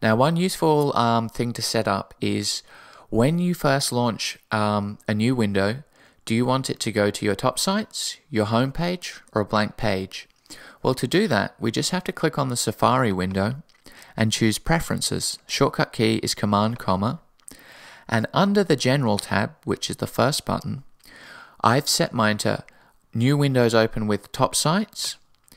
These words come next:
and New Tabs Open with Top Sites. You, for example, might like your new window to open with Homepage, and you can set that there,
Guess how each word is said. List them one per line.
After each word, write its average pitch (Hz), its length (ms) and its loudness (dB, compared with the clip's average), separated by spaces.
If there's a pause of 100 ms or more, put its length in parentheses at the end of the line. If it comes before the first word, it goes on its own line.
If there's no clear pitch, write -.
(280)
and 104 140 0
New 123 160 0
Tabs 120 480 0
Open 104 300 -2
with 95 220 -4
Top - 240 -4
Sites. - 540 -6 (580)
You, 196 260 4
for 143 220 0
example, 127 400 0
might 120 240 2
like 110 300 0
your 110 280 2
new 120 240 0
window 127 320 2
to - 180 -2
open 101 360 0
with 95 320 -4 (220)
Homepage, 107 760 0 (480)
and 107 80 -2
you 98 80 -4
can 98 140 -2
set - 240 -2
that - 240 -4
there, 151 320 -2